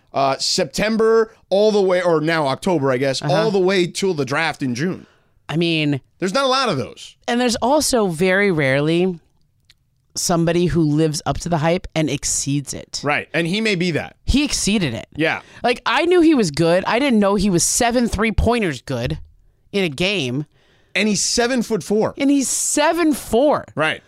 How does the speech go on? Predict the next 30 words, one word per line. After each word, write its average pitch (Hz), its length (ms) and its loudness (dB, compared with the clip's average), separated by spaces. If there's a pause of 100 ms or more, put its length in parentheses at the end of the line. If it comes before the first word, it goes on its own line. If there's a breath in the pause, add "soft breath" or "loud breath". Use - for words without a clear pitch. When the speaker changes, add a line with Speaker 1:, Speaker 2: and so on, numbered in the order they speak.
Speaker 2:
Like, 233 220 -2
that 285 180 0
doesn't 330 240 0
seem 302 240 0
like 302 140 -2
a 214 60 0
real 226 280 0
thing. 247 260 -2
Like, 196 140 -2
when 226 100 0
you 269 80 2
watch 247 300 0
him 262 140 2
move, 214 300 2
it's 196 140 -6
like 254 160 -2
Kevin 254 320 0
Durant 226 320 0
and 196 140 0
Giannis 190 280 0
had 180 120 -2
a 165 40 -2
baby. 147 400 -4 (120)
Speaker 1:
Yeah. 135 120 -2
Speaker 2:
It's 95 120 -4
like, 196 260 -2 (640 soft breath)
<laughs> - 360 -2
What? 196 460 0
Like, 226 80 0
Speaker 1:
Yeah. 151 160 -2